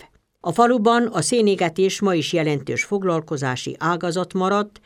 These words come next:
kétezer szeptember első felében tartották meg a Kalondatetőn az első szénégető fesztivált, itt készült el négyszáznyolcvan köbméter fából a világ legnagyobb boksája szénégetésre alkalmas farakása.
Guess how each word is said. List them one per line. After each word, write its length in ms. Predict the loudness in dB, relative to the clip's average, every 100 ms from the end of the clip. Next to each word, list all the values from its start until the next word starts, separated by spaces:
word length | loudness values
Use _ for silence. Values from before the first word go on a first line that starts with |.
| _ _ _ 4
kétezer 540 | 6 6 2 0 -2
szeptember 640 | 0 -2 -2 -2 0 -2 0
első 380 | -2 0 -2
felében 560 | 0 0 0 0 -2 -2
tartották 720 | -4 -4 -6 -6 -6 -6 -2
meg 280 | -2 -2 -4 -20 -16
a 140 | -14 0
Kalondatetőn 840 | 2 4 2 0 -2 -4 -2 -2
az 160 | -2 -4
első 380 | -2 -2 -2 -4
szénégető 680 | -2 -2 -2 -2 -6 -6
fesztivált, 760 | -4 -4 -4 -2 0 0 -4 -10 -20 -20 _
itt 200 | -2 2
készült 500 | 2 2 0 -2 -2
el 260 | -2 0 2
négyszáznyolcvan 960 | 2 2 0 0 0 -2 -2 -4 -2
köbméter 580 | 0 2 0 0 -2 -2
fából 440 | -2 -2 2 0 0 -8 -18
a 120 | -6 0
világ 380 | 2 2 2
legnagyobb 580 | 0 0 0 0 0 -2
boksája 720 | -2 -4 -4 -2 2 2 0 -4 -8
szénégetésre 880 | 0 4 4 2 0 -4 -6 -6 -6
alkalmas 680 | -4 -4 -4 -4 -4 -6 -6
farakása. 760 | -8 -8 -8 -10 -8 -10 -12